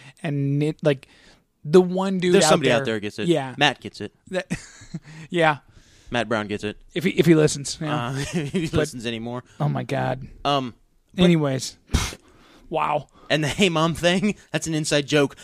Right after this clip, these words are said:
Speaker 2: no one will ever understand.
Speaker 1: Nope.
Speaker 2: Yeah.
Speaker 1: Yeah.
Speaker 2: I'm
Speaker 1: Nope.
Speaker 2: taking that one to the grave.
Speaker 1: Uh, for sure I am.
Speaker 2: Yeah. Well, I mean, I'm taking it
Speaker 1: Anyways.
Speaker 2: to the grave, too, 'cause I'm a good friend.
Speaker 1: And that, that's, I love you for that.
Speaker 2: Yeah.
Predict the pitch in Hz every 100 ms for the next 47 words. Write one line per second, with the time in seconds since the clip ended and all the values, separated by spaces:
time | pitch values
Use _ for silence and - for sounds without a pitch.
0 | - 123 151 175 170 175 156 135 110 113
1 | 110 107 98 98 - 98 87 87 _ _
2 | _ _ _ 151 131 131 - - - -
3 | - - - - _ _ _ _ _ _
4 | _ - - 131 123 _ - 180 - 127
5 | 113 117 98 90 90 104 107 95 - _
6 | _ - 143 - 135 - 143 139 120 123
7 | 110 _ - 95 87 - _ - - -
8 | - - 123 - - 131 143 123 107 107
9 | 107 98 101 127 104 107 98 92 90 -
10 | 95 95 87 _ _ 160 - 147 135 143
11 | 135 - 160 - - - - - - -
12 | - - - - 78